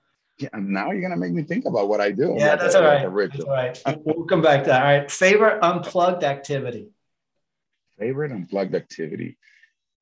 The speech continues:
Speaker 1: Just being with no noise. Like, for instance, and this is super weird, when I go get a haircut and when I go to the dentist, I pass out. Literally, I will doze, doze off and fall asleep.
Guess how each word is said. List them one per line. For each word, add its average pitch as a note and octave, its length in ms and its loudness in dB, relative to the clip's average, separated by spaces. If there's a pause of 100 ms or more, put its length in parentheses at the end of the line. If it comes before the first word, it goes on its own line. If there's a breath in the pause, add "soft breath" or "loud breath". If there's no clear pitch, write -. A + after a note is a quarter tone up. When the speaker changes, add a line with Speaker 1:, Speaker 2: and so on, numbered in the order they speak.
(120)
Speaker 1:
Just C3 320 -2
being D#3 520 4 (640)
with G#2+ 180 2
no A2+ 220 6
noise. F#2+ 640 6
Like, G#2+ 260 2
for A#2 160 4
instance, F#2 480 0
and F2 140 -2
this F2+ 180 -4
is - 260 -18
super A2 360 2
weird, E2 340 2 (460)
when F#2+ 220 2
I F2+ 100 2
go A2 140 4
get C#3+ 140 2
a C3+ 60 0
haircut C3+ 380 0 (580)
and F#2 160 -2
when F2+ 140 -2
I E2+ 60 -4
go G2+ 160 2
to A#2 120 -6
the G#2 120 -2
dentist, - 640 -8 (640)
I F2 240 0 (160)
pass G2+ 320 -4
out. - 380 -4 (560)
Literally, D3 640 8
I G#2 140 2
will G2 180 4
doze, A#2 500 6
doze A#2 300 2
off C3+ 340 2
and F#2 220 -4
fall F#2+ 200 2
asleep. - 340 -10